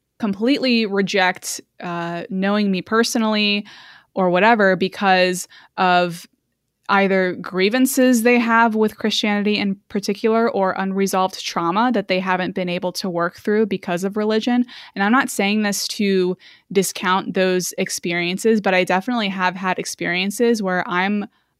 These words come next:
among other queer folks and, or, like, talking to some other queer folks, and there is just this hostility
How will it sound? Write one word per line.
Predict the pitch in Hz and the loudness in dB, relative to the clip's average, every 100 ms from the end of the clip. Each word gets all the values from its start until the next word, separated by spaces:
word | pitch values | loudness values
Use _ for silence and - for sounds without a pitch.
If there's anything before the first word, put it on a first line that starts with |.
| - | -2
among | 190 180 175 175 190 214 | 0 0 2 2 2 -2
other | - 180 175 | -2 -2 -4
queer | - 175 175 | -4 -4 -4
folks | - 247 285 302 - - _ _ _ _ | -2 -2 -2 -4 -8 -10 _ _ _ _
and, | 202 196 190 190 185 - | 0 2 2 0 -2 0
or, | 196 | 2
like, | 190 185 | 2 0
talking | - 185 190 208 | -2 -4 -2 -4
to | 202 | -2
some | 196 202 | -2 -2
other | 190 190 | -2 -2
queer | - 190 | -4 -6
folks, | 196 220 220 | -2 -4 -4
and | 190 185 | -4 -2
there | 190 | 0
is | 190 | 0
just | 185 185 - | -2 -4 -6
this | 190 | -8
hostility | - 185 180 - - 170 180 190 240 269 | -4 -6 -4 -6 -4 0 2 2 2 2